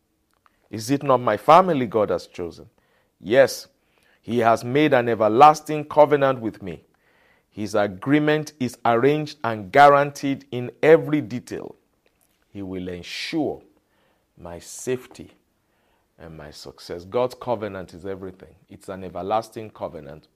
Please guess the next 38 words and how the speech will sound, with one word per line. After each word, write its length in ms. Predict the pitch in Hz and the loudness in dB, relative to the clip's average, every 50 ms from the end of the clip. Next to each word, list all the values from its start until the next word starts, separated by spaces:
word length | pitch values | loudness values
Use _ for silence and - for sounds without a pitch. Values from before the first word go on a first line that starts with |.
| _ _ _ _ _ _ _ _ _ _ - | _ _ _ _ _ _ _ _ _ _ -20
and 140 | 82 82 80 | -20 -20 -20
it 120 | 76 - | -20 -20
comes 300 | - - 101 98 92 - | -20 -18 -18 -18 -18 -20
with 160 | 90 80 76 | -20 -20 -14
guarantees, 640 | - 87 85 87 90 87 80 - - 62 62 _ _ _ _ | -10 -10 -8 -8 -10 -12 -16 -20 -20 -20 -20 _ _ _ _
a 40 | - | -20
guarantee 800 | 82 85 - 110 113 120 120 120 117 113 110 - - 104 98 - - - | -20 -12 -4 -2 -2 0 0 -2 -4 -8 -12 -14 -14 -14 -14 -14 -14 -16
of 160 | 92 - - | -18 -16 -14
your 260 | 85 90 101 110 110 | -8 -6 -6 -4 -6
success. 680 | 110 - - 85 - - - - - 64 - - - _ _ _ _ _ _ _ _ _ _ _ _ _ _ _ _ _ _ _ - - | -8 -10 -14 -16 -16 -16 -20 -20 -20 -20 -20 -20 -20 _ _ _ _ _ _ _ _ _ _ _ _ _ _ _ _ _ _ _ -20 -10
All 260 | - 117 123 123 123 | -4 0 0 2 0
will 120 | 117 110 98 | 0 -4 -8
be 140 | 80 95 85 | -8 -12 -14
well 360 | 82 82 95 98 101 101 98 | -12 -8 -8 -6 -6 -6 -8
with 280 | 92 82 76 - _ | -10 -14 -18 -20 _
you. 140 | - 71 - - _ _ _ _ _ _ _ _ _ _ | -20 -20 -20 -20 _ _ _ _ _ _ _ _ _ _
In 180 | - 92 95 90 | -16 -14 -14 -6
Joshua 440 | 110 135 147 143 - 143 123 113 - | -2 -2 -2 -2 -2 -4 -4 -4 -4
chapter 320 | - 107 95 - 113 92 | -6 -10 -10 -10 -10 -10
one 240 | 98 107 123 120 117 | -8 -8 -8 -8 -10
and 160 | 104 101 90 | -12 -14 -14
verse 220 | 87 90 87 - _ _ - | -16 -18 -20 -20 _ _ -12
eight, 260 | 104 117 110 - - | -12 -12 -12 -14 -16
the 120 | - 90 | -16 -8
Bible 340 | 82 104 110 117 110 117 107 | -4 -2 -2 -2 -4 -6 -10
says, 320 | - - 101 92 92 92 | -10 -10 -12 -12 -10 -12
"This 220 | 92 104 135 135 110 | -12 -10 -10 -10 -10
book 260 | 92 98 135 127 - | -12 -12 -12 -10 -10
of 120 | 113 85 | -10 -8
the 100 | 95 101 | -8 -8
law 380 | 98 107 135 147 131 98 - - - _ _ _ _ _ _ _ _ _ | -2 0 2 2 2 2 -2 -6 -14 _ _ _ _ _ _ _ _ _
shall 340 | _ - - - 110 107 104 | _ -18 -8 -4 -4 -4 -4
not 300 | 107 113 127 131 120 - | -6 -6 -8 -8 -8 -8
depart 480 | - - - - 127 117 117 117 - - _ | -12 -16 -14 -6 -2 -2 -2 -2 -4 -6 _
out 160 | 110 113 104 | -6 -6 -6
of 160 | 101 95 - | -8 -12 -12
your 120 | 95 92 87 | -14 -14 -14
mouth, 520 | 92 101 123 131 117 87 - - - _ | -8 -4 -4 -2 -2 -4 -6 -10 -18 _